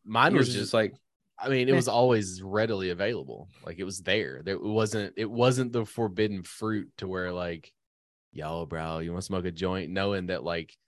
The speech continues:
Speaker 1: I've always said it, like, most people that smoked weed when I was in high school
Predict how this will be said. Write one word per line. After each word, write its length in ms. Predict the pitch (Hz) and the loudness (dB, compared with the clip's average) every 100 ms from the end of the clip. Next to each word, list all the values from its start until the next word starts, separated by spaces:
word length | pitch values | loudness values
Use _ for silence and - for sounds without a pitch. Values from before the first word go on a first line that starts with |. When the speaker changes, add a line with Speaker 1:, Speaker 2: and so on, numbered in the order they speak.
| _ - | _ -2
Speaker 1:
I've 220 | 117 170 | 2 4
always 240 | 147 87 | 2 0
said 240 | - 113 82 | 0 0 0
it, 80 | 69 | -4
like, 220 | 87 85 | -6 -6
most 340 | 113 120 156 | -2 0 2
people 460 | 147 135 104 92 92 _ _ | 2 -2 -2 -6 -8 _ _
that 140 | 95 90 | -10 -8
smoked 360 | 101 104 92 | -4 -4 -4
weed 340 | 92 92 87 82 | -4 -6 -6 -8
when 140 | 90 | -8
I 60 | 87 | -6
was 120 | 82 | -8
in 60 | 80 | -8
high 220 | 90 90 | -4 -4
school 440 | - 85 76 73 | -6 -8 -8 -12